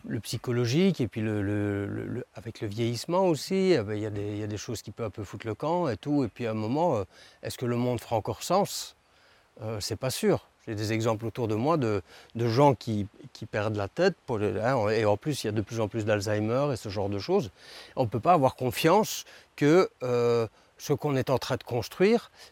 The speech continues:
va du-, euh, durer, aller toujours vers du plus beau, du plus solide, du plus stable, du plus heureux, du plus, pas du tout. On ne peut pas, en fait, investir notre confiance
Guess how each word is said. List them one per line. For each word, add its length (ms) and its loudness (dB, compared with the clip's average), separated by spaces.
va 440 6
du-, 260 -2
euh, 100 -4
durer, 580 2
aller 180 4
toujours 240 -2
vers 180 4
du 140 0
plus 160 -6
beau, 400 6
du 120 0
plus 200 -10
solide, 560 2
du 100 -4
plus 180 -6
stable, 680 4
du 120 -2
plus 480 -2
heureux, 480 4
du 100 -2
plus, 180 -8
pas 140 0
du 120 2
tout. 200 4
On 60 -4
ne 40 0
peut 160 0
pas, 140 4
en 80 2
fait, 240 0
investir 1000 2
notre 280 2
confiance 960 0